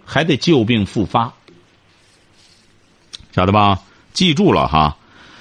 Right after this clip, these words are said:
孩子呢，运动可以，要选择项目很重要。呃，让孩子呢，四岁的时候可以适当的运动，但是注意文化课的学习。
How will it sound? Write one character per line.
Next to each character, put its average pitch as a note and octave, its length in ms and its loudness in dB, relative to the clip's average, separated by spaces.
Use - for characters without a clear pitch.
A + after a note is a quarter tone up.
孩 D#3 340 4
子 G3 140 2
呢， F2+ 340 2
运 D3+ 220 4
动 F3+ 240 2
可 D2+ 240 0
以， C2+ 240 -2
要 B2+ 440 4
选 F#2 360 2
择 B2+ 140 2
项 E3 380 2
目 D2 120 0
很 C#2 280 -2
重 C#2+ 200 -2
要。 C#2 220 -2
呃， G2+ 720 2
让 E3+ 260 4
孩 B2 240 2
子 E3 100 2
呢， A#2+ 160 2
四 D#3+ 300 2
岁 A#2+ 180 2
的 F2 120 0
时 F#2 160 0
候 E2+ 260 0
可 B2+ 240 0
以 F#3 160 2
适 F2+ 240 0
当 F#2 180 2
的 F2 60 4
运 F2 240 2
动， D2+ 180 0
但 F3+ 240 6
是 A#2+ 440 0
注 D#3+ 160 4
意 B2+ 140 4
文 F2+ 280 2
化 A2+ 200 0
课 - 200 -2
的 C2+ 100 -2
学 C#2 200 -4
习。 C2 320 -4